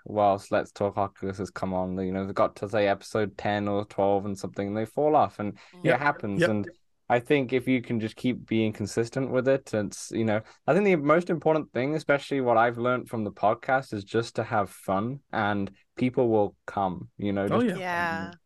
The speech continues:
Speaker 1: and that's why I kind of stopped the YouTube temporarily, just because of that community was building. And I was like, "Okay, this is actually nice to build that
Speaker 3: Yeah.
Speaker 1: community." And you can obviously
Speaker 2: Yeah.
Speaker 1: build a community within your podcast too. It would be,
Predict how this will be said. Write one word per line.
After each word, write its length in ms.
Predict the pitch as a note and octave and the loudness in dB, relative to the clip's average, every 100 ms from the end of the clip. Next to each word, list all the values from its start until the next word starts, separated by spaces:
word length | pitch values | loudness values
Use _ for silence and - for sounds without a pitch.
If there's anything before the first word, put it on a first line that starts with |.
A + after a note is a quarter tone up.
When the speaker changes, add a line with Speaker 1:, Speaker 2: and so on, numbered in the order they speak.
| _ - | _ 0
Speaker 1:
and 100 | B2+ | 4
that's 240 | D3+ D3 | 4 4
why 460 | D#3+ D3+ C#3 C3 B2 | 6 8 8 4 4
I 140 | A#2 | 2
kind 240 | A#2 C3+ B2 | 2 -2 -2
of 80 | |
stopped 340 | - - A2+ - - | -2 0 0 0 0
the 220 | G#2+ G2+ | 4 4
YouTube 580 | G2+ G#2 A2 A#2 G#2 F#2 | 4 -2 -2 -2 -2 -2
temporarily, 640 | G#2+ G2 G#2 G2+ F#2+ F#2 | -4 -2 0 0 0 0
just 240 | G2 G#2 | -2 -4
because 320 | G2+ - G#2+ | -8 -4 -2
of 140 | G#2 F#2+ | -2 2
that 240 | G2 F2+ - - _ | 2 2 -4 -20 _
community 520 | - C3 C#3+ E3 C#3 A#2+ | -2 2 4 4 4 2
was 140 | G2+ | 0
building. 500 | F2+ A#2+ C#3+ A2+ F#2+ | 4 6 6 4 0
And 80 | G2 | -2
I 140 | G2 | -2
was 140 | G2 G2+ | -2 0
like, 240 | G2 G2 - - | -2 -2 -8 -4
"Okay, 600 | G#2+ D#3+ - G#2+ G2+ A2 - | -2 -2 0 0 0 -2 -4
this 220 | C3 - | -4 -2
is 220 | C3 A#2+ | -4 0
actually 380 | A#2 A#2 - A2 | 0 0 -2 -4
nice 340 | G#2+ G#2 A2 | 0 0 0
to 100 | - | -2
build 220 | G#2 A2 G2+ | 0 2 4
that 180 | - | 0
Speaker 3:
Yeah. 180 | D3 F3 | 2 2
Speaker 1:
community." 280 | E3 G2+ G2 | 2 0 -2
And 100 | G2 - _ _ | -4 -10 _ _
you 220 | A2 B2+ C3+ | 0 2 2
can 220 | C#3+ B2 | 0 2
obviously 340 | A#2 A2 G#2 | 2 2 -2
Speaker 2:
Yeah. 40 | G2 | 2
Speaker 1:
build 220 | A#2 A2+ | 6 6
a 20 | |
community 500 | A2 A#2 A2 A2+ G#2+ | 2 0 0 2 2
within 340 | G#2 G2+ G#2 G#2 | 0 2 2 2
your 260 | G2+ A2+ | 2 0
podcast 580 | - G#2+ F#2+ - G2+ - | 2 0 0 -2 -2 -2
too. 320 | - G#2+ G2+ | -6 -2 2
It 40 | G2+ | 0
would 120 | F#2 | 0
be, 300 | G2 F#2+ F2+ | 0 0 -2